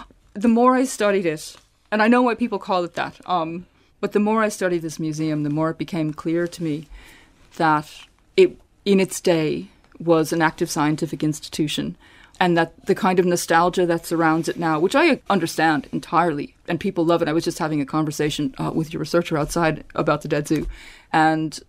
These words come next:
Nigel Monaghan, the curator, always laughs at me, um, about that. But the thing that became clear to me as I studied it was that it was an active scientific institution in its day. It brought the culture of natural science into Ireland. It drew in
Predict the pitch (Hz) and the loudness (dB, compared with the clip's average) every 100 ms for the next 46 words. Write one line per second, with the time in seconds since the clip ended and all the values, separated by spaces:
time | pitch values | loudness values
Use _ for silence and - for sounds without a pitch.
0 | - 165 170 165 165 160 160 160 147 - | -12 -4 0 2 0 0 0 -2 -4 -4
1 | 151 139 151 170 151 156 147 151 - - | -4 -4 -6 -6 -6 -4 -4 -4 -6 -6
2 | - - 151 156 - - 151 - - - | -6 -2 -2 -4 -6 -6 -4 -2 -4 0
3 | 180 - - _ _ _ - - 160 185 | 0 0 -4 _ _ _ -20 -20 -2 -2
4 | 214 214 196 165 - 180 185 220 175 165 | 2 0 0 -2 -6 -4 -2 -2 -2 -2
5 | 208 247 247 190 170 156 160 - 180 175 | 0 0 0 -2 -2 -2 -4 -2 0 0
6 | 165 - 165 - 170 151 - - - _ | 0 -2 -6 -2 -2 -2 -6 -20 -20 _
7 | - 185 175 175 - 190 196 - 175 165 | 2 2 2 -2 -2 -2 -4 -4 -2 -2
8 | 175 170 165 160 - 165 156 165 156 151 | -4 -6 -6 -6 -6 -6 -4 -4 -4 -6
9 | - 156 156 151 - _ - 175 - 175 | -4 -2 -2 -4 -10 _ -4 -2 2 2
10 | 170 - 185 - 175 165 165 165 160 151 | 2 -2 -2 0 -2 0 -2 -2 -4 -4
11 | 151 151 147 - - - 180 - 170 160 | -2 -2 -2 -6 -6 0 0 -2 -2 0
12 | 156 156 147 - _ _ 170 170 170 165 | 0 0 -4 -8 _ _ -4 -2 4 4
13 | 156 160 156 147 | 4 2 0 -4